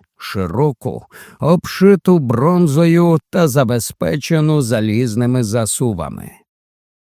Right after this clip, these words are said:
Ворота були замкнені, але із прочинених у них вузьких дверцят на неї дивився морок. Звідти тягло холодом, запахом води,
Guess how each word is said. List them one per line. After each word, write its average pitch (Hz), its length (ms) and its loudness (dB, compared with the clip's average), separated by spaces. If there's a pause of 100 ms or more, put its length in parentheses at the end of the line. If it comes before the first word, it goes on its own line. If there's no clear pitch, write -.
Ворота 208 800 2
були 185 420 4
замкнені, 120 1000 0 (260)
але 160 360 0
із 156 220 0
прочинених 127 1080 -2 (120)
у 147 160 2
них 143 400 0
вузьких 120 640 -2
дверцят 117 680 0 (560)
на 170 240 -4
неї 151 400 2
дивився 120 760 -2
морок. 113 840 -2 (640)
Звідти 190 840 0
тягло 156 680 2
холодом, 196 880 0
запахом 151 840 0
води, 127 540 0